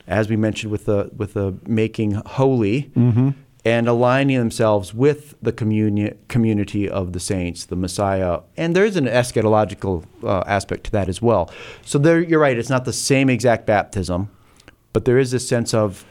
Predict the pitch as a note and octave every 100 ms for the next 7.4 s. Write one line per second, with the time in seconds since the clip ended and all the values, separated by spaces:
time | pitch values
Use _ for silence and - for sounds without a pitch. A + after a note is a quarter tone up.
0 | - A#2+ D3 C3+ E3 D3 C#3+ F3+ D#3+ D#3+
1 | E3 D3+ C#3 C#3 B2 D#3+ - D3 D3 D3+
2 | C3+ C#3 C3 B2 A#2+ A2+ G#2+ F#3 F3+ E3+
3 | E3 - A#2+ G#2+ F2 C#3+ B2 A#2+ A#2+ G#2+
4 | A2+ A#2 G#2 G#2+ E3 D#3+ A2 F#2 D#3 E3
5 | C3 C3+ E3+ D3+ - - C3 - _ A#2+
6 | A#2+ B2+ A#2 G#2 - A2+ - A2+ A2+ G2+
7 | A2+ A2+ A2+